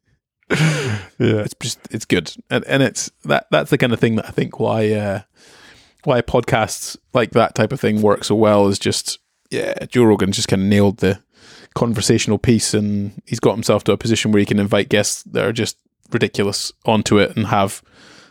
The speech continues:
Speaker 2: kinda mildly ridiculous
Speaker 1: Yeah.
Speaker 2: conversations
Speaker 1: I think that's
Speaker 2: about
Speaker 1: the,
Speaker 2: stuff,
Speaker 1: it's
Speaker 2: right?
Speaker 1: the third time Elon Musk's been on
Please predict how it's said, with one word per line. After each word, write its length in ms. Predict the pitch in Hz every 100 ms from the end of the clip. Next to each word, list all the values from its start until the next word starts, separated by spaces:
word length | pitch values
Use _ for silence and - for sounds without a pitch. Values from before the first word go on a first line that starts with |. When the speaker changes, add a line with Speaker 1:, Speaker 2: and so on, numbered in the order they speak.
| _ _ _ -
Speaker 2:
kinda 200 | 104 101
mildly 400 | 101 101 101 101
ridiculous 440 | 104 104 127 131
Speaker 1:
Yeah. 60 | 120
Speaker 2:
conversations 340 | 110 107 110 -
Speaker 1:
I 40 |
think 20 |
that's 260 | 214 170 123
Speaker 2:
about 80 | 117
Speaker 1:
the, 60 |
Speaker 2:
stuff, 80 | -
Speaker 1:
it's 100 | 120
Speaker 2:
right? 80 | 135
Speaker 1:
the 40 |
third 200 | 151 156
time 220 | 110 147 120
Elon 220 | 98 98
Musk's 300 | 95 - -
been 140 | - 98
on 220 | 95